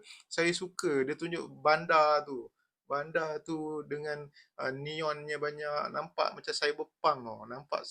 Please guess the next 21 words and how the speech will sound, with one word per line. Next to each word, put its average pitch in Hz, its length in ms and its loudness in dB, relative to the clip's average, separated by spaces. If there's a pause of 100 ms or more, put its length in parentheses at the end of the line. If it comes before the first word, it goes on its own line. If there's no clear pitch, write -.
(140)
nampak - 400 -6
cool. 123 320 -2 (480)
Tapi 175 480 2 (240)
dah 156 400 4
lepas 170 320 2
tu - 160 -6
saya 175 160 2
tak - 160 4
nampak 156 320 2
sangat 160 240 -2
lah 135 80 0
visual 135 480 -4
tu. 135 100 -8 (460)
Uh, 123 640 -6 (160)
ya. 135 160 6 (1120)
Kalau, 135 320 -2
kalau 131 220 0
dia 131 100 -4
boleh 131 220 -4
konsisten 131 960 -2
kan, 127 220 -4